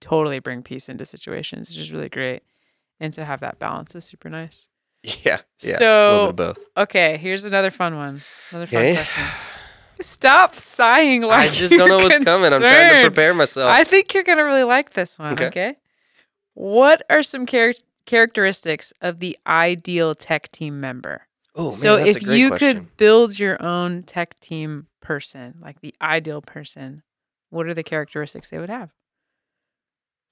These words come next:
Speaker 1: I knew you'd like that question.
Speaker 2: Ideal, obviously. I would love whatever spot they're in. So let's just say,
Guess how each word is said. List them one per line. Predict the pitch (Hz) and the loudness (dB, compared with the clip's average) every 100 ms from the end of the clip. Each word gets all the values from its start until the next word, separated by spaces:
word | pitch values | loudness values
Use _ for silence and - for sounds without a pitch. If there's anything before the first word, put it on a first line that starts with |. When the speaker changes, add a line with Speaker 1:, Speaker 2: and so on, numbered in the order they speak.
| _ _ _ _ _ _ _ _ _ - | _ _ _ _ _ _ _ _ _ -16
Speaker 1:
I | 190 | -12
knew | 190 | -10
you'd | 202 170 | -10 -10
like | 151 | -12
that | 156 | -12
question. | - 131 | -4 0
Speaker 2:
Ideal, | 135 135 131 135 170 147 95 104 127 _ _ _ _ | 2 0 -4 -6 0 0 2 0 -4 _ _ _ _
obviously. | 110 104 104 95 - - 90 104 _ _ _ _ - | -4 -4 -4 -6 -6 -6 -8 -10 _ _ _ _ -4
I | 120 | 0
would | 120 113 | 0 -2
love | 113 117 117 117 120 - _ _ _ | -2 2 2 0 -6 -20 _ _ _
whatever | 127 127 127 127 123 113 | 0 2 2 4 2 2
spot | - 123 104 - | -2 0 0 0
they're | 95 | -2
in. | 90 92 | -4 -6
So | - 117 | -8 -2
let's | 117 113 - | -2 -2 -4
just | 120 | -4
say, | - 113 107 101 | -2 0 0 -2